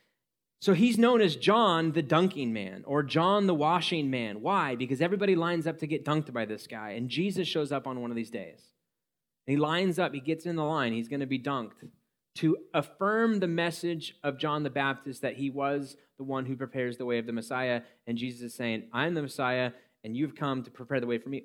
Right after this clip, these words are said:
By getting dunked by you, I am affirming your role and essentially then my role as the Messiah."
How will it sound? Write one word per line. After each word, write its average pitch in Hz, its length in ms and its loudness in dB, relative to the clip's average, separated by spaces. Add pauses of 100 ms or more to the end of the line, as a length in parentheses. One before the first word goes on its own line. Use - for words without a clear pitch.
(160)
By 135 200 2
getting 160 520 0
dunked 135 320 -4
by 131 180 -2
you, 117 220 -2
I 113 140 -4
am 110 100 -6
affirming 123 480 -6
your 180 160 -2
role 135 400 -2
and 117 160 -2
essentially 113 400 -6
then 104 260 -6
my 107 160 -4
role 101 320 -10 (360)
as 101 240 -10
the 107 60 -14
Messiah." 95 440 -12